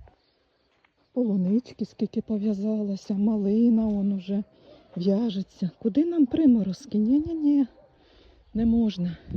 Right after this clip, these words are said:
І там скільки всього росте, і перці висаджені, і помідори частково вже висаджені. Не треба.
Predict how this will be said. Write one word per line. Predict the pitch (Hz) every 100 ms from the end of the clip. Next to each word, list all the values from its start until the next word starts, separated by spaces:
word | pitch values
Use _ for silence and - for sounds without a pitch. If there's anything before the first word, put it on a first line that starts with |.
| - - - - - - - _ -
І | 233
там | 233 214
скільки | - - 208 202
всього | - 202 196 202
росте, | 190 - 190 180
і | 185 -
перці | 240 240 - 214
висаджені, | 196 208 - 170 208 202
і | 190
помідори | 220 214 214 220 240
частково | 226 190 - - 208 202
вже | 190 190
висаджені. | 185 185 214 165 180 185 196 - - - - _ _ _
Не | 233
треба. | 277 254 233 202 226